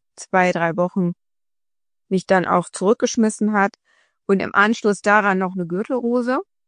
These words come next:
Und, ähm, dann merkte ich also diese Müdigkeit und Erschöpfung. Ich meine, gut, bei einer Grippe und Gürtelrose liegt man ja sowieso schon immer lange auf dem Sofa. Aber ich hab mich schlecht erholen kon-, können davon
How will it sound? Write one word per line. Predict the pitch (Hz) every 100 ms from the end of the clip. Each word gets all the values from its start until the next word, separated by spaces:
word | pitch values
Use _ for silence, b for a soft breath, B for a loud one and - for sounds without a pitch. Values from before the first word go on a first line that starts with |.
| _ -
Und, | 196 196 190 185 -
ähm, | 185 185 185 185
dann | 190 208 220
merkte | 208 208 -
ich | 208 196 - -
also | 185 175
diese | 170 180 180
Müdigkeit | 190 202 202 - 190 -
und | 180
Erschöpfung. | - 185 220 220 - 262 247 247 - _ _
Ich |
meine, | 196 190 190
gut, | 196 208 -
bei |
einer | 175 190 202
Grippe | 196 208 233
und | 175 190
Gürtelrose | 202 208 233 190 202 190
liegt | 190 220 -
man | 196 185
ja | 180
sowieso | 185 175 185
schon | 247 247 220
immer | 220 226 220 -
lange | 202 208 214 -
auf | 214
dem | 220
Sofa. | 214 226 233 233 233 254 _ _
Aber | - 202
ich | 190 233
hab | -
mich | 214
schlecht | - 196 196
erholen | - 185 220 262 269
kon-, | - 240 240 -
können | - 226 226
davon | 220 214 220 208 208